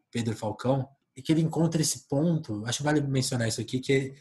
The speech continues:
ele encontra esse ponto, por exemplo, na história de videogames do Brasil. Hoje o Brasil é um país que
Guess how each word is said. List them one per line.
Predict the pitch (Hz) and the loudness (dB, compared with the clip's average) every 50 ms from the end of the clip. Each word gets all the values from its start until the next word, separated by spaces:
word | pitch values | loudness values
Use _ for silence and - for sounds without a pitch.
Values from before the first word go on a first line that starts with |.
| - - - | -20 -20 -14
ele | - - 135 | -6 -4 -2
encontra | 135 139 151 151 151 160 | 0 2 2 2 2 2
esse | 151 - - | 2 2 0
ponto, | 135 - 151 151 147 151 | 0 0 0 0 0 0
por | 151 | 0
exemplo, | 143 143 131 147 | 0 0 0 0
na | 147 | -2
história | 143 131 - - 151 139 139 | -2 -2 -2 0 0 0 0
de | 135 | 0
videogames | 135 139 143 131 151 147 127 131 135 135 131 127 113 | -2 -2 0 2 2 2 4 4 4 4 4 2 2
do | 120 | 0
Brasil. | 110 110 113 107 110 120 127 | 0 0 0 0 0 0 2
Hoje | 147 156 170 | 2 4 4
o | 156 | 4
Brasil | 151 147 139 131 135 147 | 2 2 2 2 0 0
é | 151 | -2
um | 147 | -2
país | 139 - 139 139 139 135 - | -2 0 0 0 0 0 -2
que | - 151 143 135 127 | -2 -2 -2 -2 -2